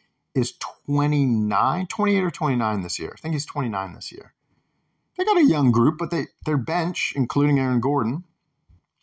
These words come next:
uh, who starts, is, you know, somewhere in their thirties. So, I, obviously Boston looks really good.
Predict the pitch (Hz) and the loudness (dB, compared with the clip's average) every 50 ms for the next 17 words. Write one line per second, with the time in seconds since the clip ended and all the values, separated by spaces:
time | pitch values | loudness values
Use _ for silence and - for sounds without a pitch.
0 | _ _ _ _ - - _ - 113 107 - 113 113 110 101 - - - 101 95 | _ _ _ _ -20 -14 _ -6 -4 -4 -4 -2 -2 -2 -2 -2 -6 -6 -4 -4
1 | 104 131 - - - - - _ _ _ _ _ _ _ _ _ _ _ _ _ | -4 -4 -6 -12 -20 -20 -20 _ _ _ _ _ _ _ _ _ _ _ _ _
2 | _ _ _ - 117 120 120 117 117 - - - - - 147 117 127 165 - _ | _ _ _ 0 2 2 2 2 0 -4 -6 -8 -4 -2 -2 -2 -2 -4 -8 _
3 | _ _ _ _ _ _ _ _ _ _ _ _ _ _ _ _ _ _ _ _ | _ _ _ _ _ _ _ _ _ _ _ _ _ _ _ _ _ _ _ _
4 | _ _ _ _ _ - - - 139 123 139 139 131 127 131 131 123 113 110 - | _ _ _ _ _ -6 -4 -2 0 2 2 4 2 2 2 0 -2 -2 -4 -4
5 | - 123 120 120 117 110 - - 107 87 71 - - - - - - _ _ _ | -2 2 2 4 2 2 -2 -4 -4 -4 -4 -6 -12 -18 -20 -20 -20 _ _ _
6 | _ _ _ _ _ _ _ _ _ _ _ _ _ _ _ _ _ _ _ _ | _ _ _ _ _ _ _ _ _ _ _ _ _ _ _ _ _ _ _ _
7 | _ _ _ _ _ _ _ _ - - - - - - - - _ _ - _ | _ _ _ _ _ _ _ _ -8 -6 -6 -6 -6 -8 -16 -18 _ _ -2 _
8 | 127 143 175 185 202 185 - - 165 147 110 123 117 139 160 - - - 127 120 | 2 2 4 4 2 2 4 2 2 2 4 4 2 2 2 0 0 0 2 2
9 | 117 110 110 - - 87 90 101 120 160 175 175 151 135 170 - - - | 2 2 0 -4 -8 -4 0 0 2 2 4 4 4 2 2 0 -4 -6